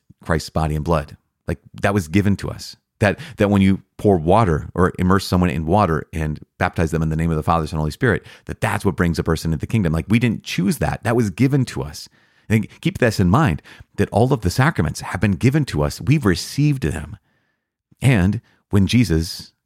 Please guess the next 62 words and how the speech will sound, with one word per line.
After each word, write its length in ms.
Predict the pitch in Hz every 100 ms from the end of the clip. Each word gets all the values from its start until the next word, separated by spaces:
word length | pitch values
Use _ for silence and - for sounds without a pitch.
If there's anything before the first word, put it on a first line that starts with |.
| _ _ _ _ 80
gave 240 | 117 160
us 180 | 90 71
the 120 | 92
sacrament 340 | - 98 101 98
of 80 |
holy 220 | 101 135 120
orders, 280 | 73 76
when 100 | 90
he 60 | 92
gave 300 | 82 101 131
us 200 | 92 -
this 200 | - 85
new 180 | 98 135
covenant 420 | - 95 107 87
priesthood, 540 | - 123 - 73 67 - _ _ _ _ _ _ _ _
he 180 | 127 92
exclusively 800 | - - - 120 - 92 85
chose 340 | 80 - 78 76
men. 200 | 123 85
Now, 160 | 82
some 200 | 71 117
people 240 | 92 87 82
will 100 | 78
say, 160 | 87
"Well, 200 | 80 82 - -
Jesus 280 | 113 95 92
was 120 | 82
a 40 |
par-, 200 | - -
product 280 | - 87 76
of 60 | 76
his 100 | -
culture, 380 | 123 139 78
and, 160 | 76 69
and 220 | 82 78
so 100 | -
of 140 | 82 -
course 200 | 165 -
he 60 |
didn't 300 | 95 76 69
choose 320 | - 80 73 -
women 320 | 80 78 69 - -
because 240 | 87 87
of 40 | 76
this, 80 | 78
because 280 | 92 98
he's 80 | 95
part 200 | - 98
of 60 | 95
the 80 | 95
Jewish 380 | 101 101 - _
people, 220 | - 98 127
and 60 |
the 40 | 92
Jew-, 220 | 110 113 -
Judaism 460 | - 160 131 85
didn't 220 | 78 78 73
have 260 | 76 76 -
female 260 | 80 73
priests, 320 | 71 87 135 -
and 60 |
so 120 | 104